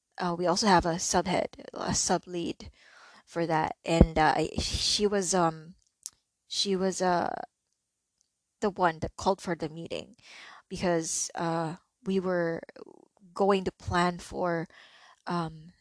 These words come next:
the general events that we're having for the year and what, what activities we plan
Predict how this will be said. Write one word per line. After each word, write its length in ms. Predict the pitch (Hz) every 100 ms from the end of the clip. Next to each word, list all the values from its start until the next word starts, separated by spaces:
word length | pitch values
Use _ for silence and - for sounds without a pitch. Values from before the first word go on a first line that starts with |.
| -
the 100 | 185
general 500 | - 185 196 190 180
events 640 | 180 170 170 170 - - -
that 280 | 175 170 -
we're 480 | 196 185 180 175 190 _ _ _ _ _ _ _ _ _ _
having 360 | - 196 196 190
for 160 | 180 180
the 100 | 175
year 300 | 170 202 175
and 200 | 170 170
what, 200 | 175 - _ _
what 300 | 175 180 -
activities 800 | 165 - 190 190 175 170 165 - - - - -
we 140 | 190
plan 500 | 180 - 185 175 165